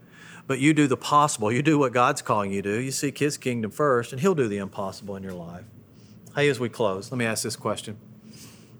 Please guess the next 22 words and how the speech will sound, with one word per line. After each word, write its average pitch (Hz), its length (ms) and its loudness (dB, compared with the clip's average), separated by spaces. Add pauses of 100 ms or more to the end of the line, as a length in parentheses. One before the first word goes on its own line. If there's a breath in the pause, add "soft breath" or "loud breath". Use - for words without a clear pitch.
(140)
just 147 240 -2
to 120 220 -2 (120)
remind 113 440 -2
you. 110 80 -4 (340 loud breath)
What 233 200 6
area 147 380 4
of 120 220 2
your 113 140 2
life 113 440 2 (720 loud breath)
are 131 60 -2
you 120 160 0
worried 104 260 0
about 101 220 -2
the 101 40 -8
most? 95 440 -8 (1600)
Are 143 60 -2
you 196 100 2
thinking 175 220 -2
about 156 220 0
that 147 160 -2
right 156 160 0
now? 156 220 -2